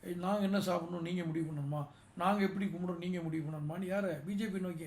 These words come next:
ஐயா, முதல்ல இந்துக்களுக்கு பதில் சொல்லுங்க. அவர்கள் உங்கள் உணர்வுகளை மதிக்கிறார்கள். ம-, ம-, மற்ற மதத்தினுடைய உணர்வுகளை உண்மையிலே மதிப்பவர்கள் தான் உண்மையான இந்துக்கள். அதில் எனக்கு நான் பார்த்த வரைக்கும் யாரும் அப்படி ஒண்ணும் வித்தியாசமான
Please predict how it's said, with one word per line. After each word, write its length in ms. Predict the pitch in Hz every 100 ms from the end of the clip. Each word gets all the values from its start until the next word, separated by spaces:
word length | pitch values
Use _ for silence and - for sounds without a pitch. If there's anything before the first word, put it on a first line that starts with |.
| 160
ஐயா, 200 | 202 226
முதல்ல 320 | 196 196 226
இந்துக்களுக்கு 520 | 220 190 208 226 196 165
பதில் 140 | 220
சொல்லுங்க. 340 | 202 160 135 117 - - - - - - - - - - - - - -
அவர்கள் 280 | 190 196
உங்கள் 240 | 214 180 180
உணர்வுகளை 440 | 160 196 220 202
மதிக்கிறார்கள். 600 | 165 160 180 180 139 113 - -
ம-, 140 | 190 -
ம-, 320 | 226 - -
மற்ற 280 | 247 233 294
மதத்தினுடைய 580 | 277 240 240 233 214 196 - - -
உணர்வுகளை 600 | 208 214 208 202 185 180
உண்மையிலே 480 | - 196 220 220 220
மதிப்பவர்கள் 540 | 180 202 202 190 180
தான் 300 | 175 180 180 160
உண்மையான 400 | 175 180 175 160
இந்துக்கள். 340 | 143 131 139 -
அதில் 200 | 170 165
எனக்கு 400 | 160 160 160 165 151 - - -
நான் 160 | 165
பார்த்த 240 | 156 180 175
வரைக்கும் 280 | 165 165
யாரும் 280 | 165 156 160
அப்படி 220 | 147 151
ஒண்ணும் 240 | 151 165 151 - - -
வித்தியாசமான 640 | - 151 196 196 190 185